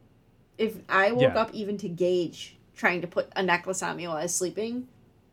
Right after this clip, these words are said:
Speaker 1: hands.
Speaker 2: Yeah, I'd grab the crowbar that I sleep with and just start banging.
Speaker 1: Amen.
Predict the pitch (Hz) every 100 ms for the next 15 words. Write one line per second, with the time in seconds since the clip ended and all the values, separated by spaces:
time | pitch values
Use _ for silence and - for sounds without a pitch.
0 | _ _ _ _ _ _ _ _ - 214
1 | 175 - 170 - - _ _ _ _ _
2 | _ _ _ _ _ - 139 92 - 139
3 | 135 165 143 - 160 127 110 101 95 -
4 | 95 95 104 101 104 104 92 110 107 90
5 | 92 208 196 170 170